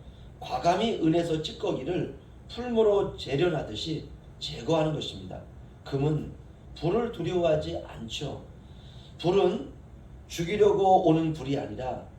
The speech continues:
연단해서 하나님이 쓸만한 그릇으로 나를 만들기 위한 성령의 불입니다. 오늘 은에서 찌꺼기를 제하라라고 한 이 말씀을 통해서 우리가 오늘 하루 살아갈 때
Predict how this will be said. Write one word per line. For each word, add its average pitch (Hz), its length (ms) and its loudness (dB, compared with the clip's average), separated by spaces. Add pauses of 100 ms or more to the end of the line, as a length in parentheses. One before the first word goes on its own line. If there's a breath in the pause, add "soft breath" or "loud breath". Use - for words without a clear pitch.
(220)
연단해서 190 880 2 (420)
하나님이 180 540 6
쓸만한 220 600 2
그릇으로 147 420 -2
나를 123 260 -2
만들기 139 600 -2
위한 110 360 -4 (260)
성령의 185 840 -2
불입니다. 104 460 -10 (560)
오늘 120 500 -4 (420)
은에서 156 680 2 (240)
찌꺼기를 196 760 2
제하라라고 - 960 -8
한 120 160 -4
이 151 120 -2
말씀을 135 440 -4
통해서 113 560 -6 (440 loud breath)
우리가 120 200 -8
오늘 117 200 -6
하루 113 140 -4
살아갈 120 420 -6
때 123 360 -6